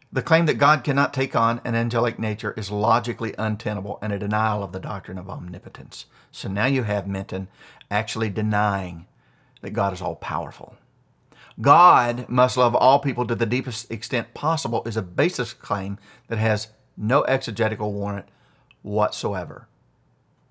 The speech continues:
The truth is that God could have created the kind of world in which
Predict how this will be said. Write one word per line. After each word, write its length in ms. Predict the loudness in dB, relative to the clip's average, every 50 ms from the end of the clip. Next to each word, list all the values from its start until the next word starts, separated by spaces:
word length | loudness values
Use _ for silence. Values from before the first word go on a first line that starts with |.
| _ _ _ _ _ _ _ _ _ _ _ _ _ _ _ _ _ _ _ _ _ _ _ _ _ _ _ _ _ _ _ _ _ _ _ _ _ _ _ _ _ _ -10
The 60 | -2
truth 260 | 2 4 4 4 2
is 280 | 0 -2 -2 -4 -6 -6
that 180 | -8 -8 -2 2
God 360 | 4 4 4 4 2 0 -4
could 280 | -2 2 2 2 2
have 280 | 2 -2 -4 -6 -8 -10
created 380 | -10 -6 -4 -4 -4 -4 -6 -8
the 60 | -8
kind 300 | -8 -6 -4 -4 -4 -4
of 80 | -6 -6
world 260 | -6 -4 -4 -4 -4
in 80 | -4 -4
which 260 | -6 -6 -8 -10